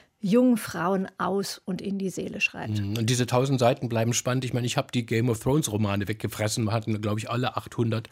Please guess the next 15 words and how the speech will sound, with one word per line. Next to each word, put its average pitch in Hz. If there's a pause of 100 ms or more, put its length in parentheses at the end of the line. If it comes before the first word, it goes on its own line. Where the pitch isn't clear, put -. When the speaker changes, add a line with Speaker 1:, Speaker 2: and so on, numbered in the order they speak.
(440)
Speaker 2:
äh, 107
Seiten. 107
Man 113
bleibt 120
dabei. 120 (480)
Speaker 1:
Man 226
bleibt 185
dabei. 175 (160)
Also 220
ich 254
habe 190
wirklich 226
beide 220
Bände, 214
äh, 226